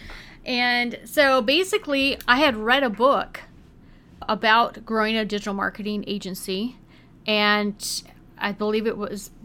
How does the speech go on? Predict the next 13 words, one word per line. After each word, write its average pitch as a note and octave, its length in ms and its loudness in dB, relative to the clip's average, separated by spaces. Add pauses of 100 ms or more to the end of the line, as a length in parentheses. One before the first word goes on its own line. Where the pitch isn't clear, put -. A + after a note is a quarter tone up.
by G#3+ 200 4
a G#3+ 80 2
man G#3+ 260 -2
by G#3+ 100 0
the G#3 120 -4
name G3+ 180 -2
of F#3+ 140 -8
Josh G3+ 500 -4
Benson. - 800 -10 (720)
And A3 520 2 (680)
I A#3+ 120 2
started C4 460 -2
to, A#3 540 -4